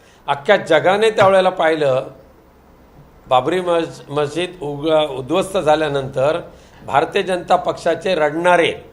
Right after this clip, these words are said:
लोकसभेमध्ये रडणारे नेते जगाने पाहिलेले आहेत आणि बाबरी उ-, अ, मस्जिद उद्ध्वस्त करणाऱ्यांना शाबासकी किंवा त्यांना, अम, आधार देणारे बाळासाहेबसुद्धा पाहिलेले आहेत. त्यामुळे चंद्रकांत दादांसारख्या ह्या पुचकुंद्या माणसाला काय त्याला उत्तर द्यायचं आम्ही?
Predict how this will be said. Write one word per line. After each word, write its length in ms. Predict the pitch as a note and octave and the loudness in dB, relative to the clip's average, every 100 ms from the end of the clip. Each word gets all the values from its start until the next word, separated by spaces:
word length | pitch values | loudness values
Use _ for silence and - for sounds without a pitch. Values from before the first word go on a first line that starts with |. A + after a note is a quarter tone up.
| - | -8
लोकसभेमध्ये 760 | D3+ D#3+ - F#3 G#3 G3+ G3+ G3+ | -6 -4 -4 0 2 0 0 2
रडणारे 520 | F#3 F3 F#3 G3 A#3 - - - | 2 0 0 2 0 -4 -20 -12
नेते 380 | C#3+ D#3 D#3+ G#3 | -4 -2 0 2
जगाने 360 | G3 F#3 F#3 F3+ | 2 2 0 0
पाहिलेले 480 | E3+ D#3 C#3+ C3 | 0 2 0 0
आहेत 160 | A#2 B2+ - - _ - | -2 -2 -8 -20 _ -4
आणि 180 | D#3+ F#3+ | -2 0
बाबरी 360 | D3+ B2 E3+ | 2 2 2
उ-, 340 | G3 F#3+ F#3+ D#3+ | 2 2 -2 -4
अ, 120 | E3 | -4
मस्जिद 400 | E3 E3 F#3+ E3+ | -2 -4 -4 -6
उद्ध्वस्त 420 | D#3 E3+ F3+ F#3 | -4 -4 -2 -2
करणाऱ्यांना 720 | F3 E3 E3 E3+ E3+ E3+ G3 G#3+ - - - - | -4 -4 -2 0 0 0 -4 -4 -10 -20 -20 -4
शाबासकी 560 | C#3+ C3+ F3+ F#3+ - E3 | 0 6 6 6 0 -6
किंवा 340 | E3 E3 E3+ | -4 -2 0
त्यांना, 340 | E3+ E3+ F3 E3 | 0 0 0 0
अम, 680 | C3 - - _ - C#3+ C#3+ | -2 -12 -20 _ -14 -12 -4
आधार 380 | B2 B2+ G#3 | 0 6 6
देणारे 380 | G3 F#3 F#3 G3 | 6 2 2 0
बाळासाहेबसुद्धा 760 | G3+ C#3+ E3+ E3 F3+ - E3+ D3+ | 2 4 4 2 -4 -4 -2 -2
पाहिलेले 420 | - B2+ B2 A#2 | 0 -2 -2 -4
आहेत. 120 | G2+ - - - - | -4 -8 -20 -12 -6
त्यामुळे 200 | F3+ F#3+ | -4 -4
चंद्रकांत 520 | F#3+ E3 F#3+ G#3 G3 | -4 -2 0 0 0
दादांसारख्या 640 | G3 F#3+ F#3 F#3+ F3+ G#3 | 0 0 -2 -2 0 0
ह्या 160 | F3+ F#3 | 2 2
पुचकुंद्या 640 | F3+ E3+ - G3+ F#3+ G3 | 0 -10 -6 -6 0 0
माणसाला 440 | F#3+ F#3 E3+ F#3+ F#3+ | 0 -2 -2 -4 -2
काय 380 | G#3 G3+ G3 | -4 -4 -4
त्याला 220 | D3+ F3 D#3+ | -6 -8 -6
उत्तर 300 | D3 D3 C3 | -4 -4 -2
द्यायचं 320 | A#2+ A2 A#2+ | -4 -4 -6
आम्ही? 260 | G#2 G2 | -6 -10